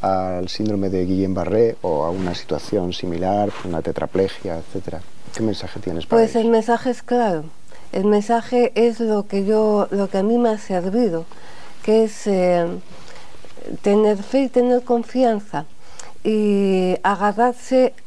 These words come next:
Speaker 2: a, a cada uno a lo que le haga, a, al, el motor que tenga para seguir viviendo, pero, mm, la fe, la fe, la, la esperanza y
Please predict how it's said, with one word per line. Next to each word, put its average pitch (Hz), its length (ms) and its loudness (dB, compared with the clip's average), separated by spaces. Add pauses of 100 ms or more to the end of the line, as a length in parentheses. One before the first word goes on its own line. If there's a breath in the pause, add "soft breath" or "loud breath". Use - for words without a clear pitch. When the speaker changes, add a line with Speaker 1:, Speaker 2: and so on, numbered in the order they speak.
Speaker 2:
a, 180 880 2 (600 loud breath)
a - 200 -4
cada 208 300 4
uno 294 400 4
a 214 120 4
lo 190 200 -2
que 196 180 0
le 196 200 4
haga, 262 400 4 (680)
a, - 280 -4
al, 220 320 2
el 214 160 4
motor 220 480 2
que 220 180 0
tenga 175 840 2
para 185 240 2
seguir 190 400 0
viviendo, 196 560 2 (760 loud breath)
pero, 208 680 6
mm, 196 220 0 (840)
la 196 240 2
fe, 175 260 -2 (320)
la 175 220 2
fe, 269 400 2 (120)
la, 175 640 4
la 180 120 0
esperanza 240 680 2 (560 loud breath)
y 208 400 2